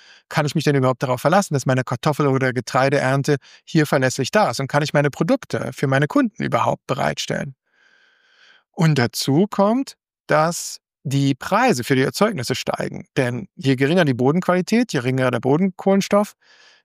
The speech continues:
desto mehr muss ich kompensieren durch den Einsatz von Düngemitteln. Das ist teuer, weil Düngemittel sind sehr energiepro-, äh, intensiv in der Herstellung und die vervierfachen sich teilweise in manchen Jahren in den Kosten.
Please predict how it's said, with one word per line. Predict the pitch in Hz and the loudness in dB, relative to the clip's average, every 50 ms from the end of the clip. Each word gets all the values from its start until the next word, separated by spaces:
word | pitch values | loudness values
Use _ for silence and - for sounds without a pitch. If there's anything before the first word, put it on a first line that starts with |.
| - | -2
desto | - 139 - - 180 | -2 0 2 2 2
mehr | 147 151 156 | 4 4 4
muss | 165 170 160 147 | 4 2 2 0
ich | 156 | -2
kompensieren | - - 160 139 - 143 127 127 151 180 190 | -4 -4 -4 0 0 0 2 2 2 2 4
durch | 175 151 - | 2 2 2
den | 160 143 | 2 0
Einsatz | 131 131 131 135 - | 0 0 -2 -4 -4
von | - - 147 139 | -2 -2 0 2
Düngemitteln. | 135 208 226 208 143 120 110 - 113 110 117 | 4 4 4 4 4 2 0 -2 -4 -4 -4
Das | 123 120 - - | -4 -4 -4 -6
ist | 113 - - | -10 -10 -8
teuer, | - - 120 117 135 196 254 269 240 | -2 -2 0 2 2 2 0 0 -2
weil | 185 127 123 127 | -2 0 0 2
Düngemittel | 123 147 151 147 139 139 143 147 135 | 2 2 2 4 2 2 4 2 2
sind | 120 131 127 117 | 2 0 0 0
sehr | 127 120 143 | 0 -2 0
energiepro-, | 127 127 123 120 131 156 165 - - 180 - - - | 0 -2 -2 0 -2 -4 -2 0 -2 -2 -2 -2 -2
äh, | 143 143 - | 0 0 0
intensiv | - 160 147 165 156 143 160 170 | 0 0 0 0 0 0 0 0
in | 175 | 0
der | 143 127 | 0 0
Herstellung | 117 123 139 - - 196 202 226 247 254 - _ _ _ _ - - _ _ | 0 0 0 0 -2 0 0 0 0 -2 -8 _ _ _ _ -20 -20 _ _
und | - 143 135 131 127 - - _ _ - | 0 0 0 0 -2 -6 -18 _ _ -2
die | 143 135 131 127 127 131 127 | 2 2 4 4 4 2 2
vervierfachen | - 135 - - 147 135 - 170 156 156 170 | 0 -4 -2 0 0 2 2 0 0 0 0
sich | 180 170 - | -2 -2 0
teilweise | - 160 160 160 175 170 185 175 _ _ _ _ - | 2 2 2 2 2 2 2 -2 _ _ _ _ -12
in | - - 160 160 160 160 | -4 0 2 2 4 4
manchen | 151 151 165 - 196 180 | 2 2 0 2 2 2
Jahren | 151 147 151 170 190 196 170 | 4 4 4 4 4 2 0
in | - - 139 | 0 0 0
den | 127 131 131 | 0 0 0
Kosten. | - - 131 127 - - - - 240 | -2 -2 -4 -4 -4 -8 -6 -6 -6